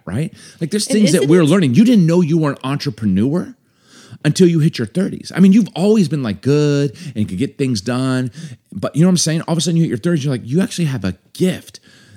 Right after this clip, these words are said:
Speaker 1: So it's, yeah, commit to
Speaker 2: And
Speaker 1: the long
Speaker 2: I just was thinking, isn't it a beautiful thing when we run into people who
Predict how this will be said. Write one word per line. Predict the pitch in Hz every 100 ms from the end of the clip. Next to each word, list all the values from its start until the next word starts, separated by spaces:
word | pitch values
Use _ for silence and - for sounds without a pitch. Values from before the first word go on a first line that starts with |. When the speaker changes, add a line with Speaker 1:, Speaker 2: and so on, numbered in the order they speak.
| _
Speaker 1:
So | - - 139
it's, | 143 - -
yeah, | 196 - -
commit | 156 175 214
to |
Speaker 2:
And | -
Speaker 1:
the | 196
long |
Speaker 2:
I | 262
just | 277 311
was | 302
thinking, | 277 233
isn't | 226 277
it | 415 427
a |
beautiful | 220 226 214
thing | 226 208
when | 196
we | 180
run | 160 170 175
into | 185 214
people | - 175 165 160 165 -
who | 202 175